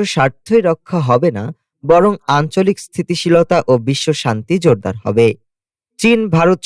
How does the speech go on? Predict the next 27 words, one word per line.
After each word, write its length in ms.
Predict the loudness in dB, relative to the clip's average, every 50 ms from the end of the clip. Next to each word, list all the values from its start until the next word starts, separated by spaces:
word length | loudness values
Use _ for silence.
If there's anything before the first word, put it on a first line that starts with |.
| -2
সম্পর্কের 520 | -2 -2 -2 2 2 0 2 2 0 -2 -2
ভবিষ্যৎ 500 | 0 -2 -2 -2 -2 -2 -2 -4 -4 -4 _
নিয়ে 180 | -4 -2 -2 -2
প্রশ্নের 420 | 0 -2 -2 -2 -2 -2 -4 -2
জবাবে 400 | 0 0 2 2 2 2 0 -2 -4 -2 -2
গেং 160 | 0 0 0 -2 -6
শুয়াং 320 | -4 0 0 0 0 0 -2
জানান, 340 | -2 -2 0 0 -2 -4 -4 -8 -12 _ _ _ _ _ _ 0
দ্বিপাক্ষিক 580 | 0 0 2 2 2 0 0 -2 -2 -4 -2 -2 -4
সংলাপ 400 | -2 -2 0 0 2 0 0 0 -2 _
পুনরায় 420 | -4 -2 0 0 0 0 0 -2 -4
শুরু 200 | -6 -2 -2 -2 -2
করতে 300 | -2 -4 -4 -2 -4 -4
প্রস্তুত 460 | 0 _ 2 2 2 0 -8 -12 -12 -2 0
রয়েছে 320 | 0 0 0 0 0 -2 0
বেইজিং। 440 | 2 2 0 0 0 -2 -2 -2 -2 -4 -10 _ _ _ _
তিনি 200 | _ -4 -4 -2
বলেন, 320 | -2 0 2 2 2 2 2 -2 -8 _ -20 _ _ _ 0
কৌশলগত 560 | 2 2 4 4 4 4 4 4 2 2 2 0 2 2
ও 60 | 2 2
দীর্ঘমেয়াদী 640 | 2 2 0 0 -2 -4 -2 -2 -2 -2 0 -2 -2
দৃষ্টিভঙ্গি 680 | -2 -2 -6 -6 -4 -6 -4 -2 -2 -2 -2 -2 -4 -4 -4
নিয়ে 220 | -4 -2 -2 -4
সম্পর্ককে 680 | -2 -2 -4 -4 -2 -4 -6 -4 -4 -8 -6 -6 -6
সুস্থ 420 | -8 -4 -4 -4 -4 -4 -8 -4 -2 0 0 0 -4 _ _ _ _ _
ও 60 | 0 0 0
স্থিতিশীল 560 | 0 -4 -4 -4 -4 -4 -4 -2 -2 -2